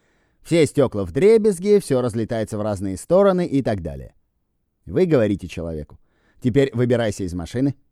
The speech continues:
вставляете стекла и так далее, вставляете новые панели и снова сажаете его за руль. Машина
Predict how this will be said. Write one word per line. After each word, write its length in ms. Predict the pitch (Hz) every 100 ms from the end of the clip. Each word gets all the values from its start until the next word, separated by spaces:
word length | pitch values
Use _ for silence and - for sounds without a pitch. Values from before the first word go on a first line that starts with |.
| _ _ _ _
вставляете 560 | - - 101 95 76 76
стекла 640 | - 127 143 143 139 123 120
и 60 |
так 200 | 90 67
далее, 340 | 76 120 127 131
вставляете 440 | - 90 92 92
новые 240 | 87 78
панели 540 | 78 78 82 151 180 175
и 80 | 139
снова 360 | - 131 156
сажаете 600 | 170 190 151 127 135 131
его 180 | 95 107
за 140 | 92
руль. 220 | 78 95 87 _ _ _ _ _ _ _ _ _ _
Машина 560 | 120 147 160 175 170